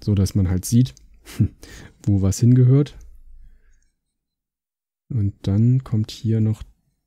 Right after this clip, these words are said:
der Teil, also Ohrläppchen. Hier ist dann die, der obere Teil. Das geht etwas schräger dann nach unten. So.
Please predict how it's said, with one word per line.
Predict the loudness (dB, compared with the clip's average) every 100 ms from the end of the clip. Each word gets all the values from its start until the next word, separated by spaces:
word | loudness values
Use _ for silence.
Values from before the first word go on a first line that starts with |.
| _ -8
der | -2 -2 -4
Teil, | -4 -2 -2 -2
also | -2 -2 -2 -4 -4
Ohrläppchen. | -2 -2 -4 -2 0 0 -4 -12 -20 -20 -16 -14 -14 -18 -20 -20 -20 -20 -20 _ _ _ _
Hier | _ -8
ist | -8 -8 -4
dann | -4
die, | -2 -2 -2 -2 -4 -8 _ _ _ _ -20 -20 -20 -20 -18 -18 -20 -20 -20 -20 -20 -12
der |
obere | -6 -4 -2 -2
Teil. | 0 2 2 2 -4 -14 -18 -12
Das | -8 -8 -6
geht | -8 -8 -14 -6
etwas | -6 -4 -6 -6
schräger | -8 -4 -2 -2
dann | 0
nach | -2 -2
unten. | 0 0 -2 -6 -6 -8 -18 -20 _ _ _ _ _ _ _ _ _ _ _ _ _
So. | -20 -10 -4 -2 -2